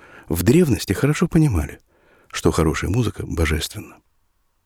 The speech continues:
Ей свойственно все то, что свойственно Богу, который считается ее покровителем и родоначальником. Музыка звучит поверх всех стен и заборов. Музыка не имеет отношения ни к нашей поверхностной логике,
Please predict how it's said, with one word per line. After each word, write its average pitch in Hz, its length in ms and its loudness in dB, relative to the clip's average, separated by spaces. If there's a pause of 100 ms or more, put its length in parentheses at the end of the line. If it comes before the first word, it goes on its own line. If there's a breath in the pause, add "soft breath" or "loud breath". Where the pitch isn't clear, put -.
(100)
Ей 104 240 4
свойственно 98 560 2
все - 280 2
то, 123 140 0
что - 160 -2
свойственно 85 580 0
Богу, 82 440 -2 (480 soft breath)
который - 280 -6
считается 85 500 -4
ее 80 160 -4 (300)
покровителем 82 760 -2
и 82 80 0
родоначальником. 76 840 -4 (420)
Музыка 117 320 4
звучит 127 420 0 (480 loud breath)
поверх 113 340 4
всех - 260 0
стен 135 280 2
и 127 40 4
заборов. 113 600 -2 (300 soft breath)
Музыка 120 360 4
не 135 260 8
имеет 135 240 6
отношения 127 480 2
ни 131 60 4
к - 140 -10
нашей 120 240 0
поверхностной 120 600 0
логике, 104 520 -2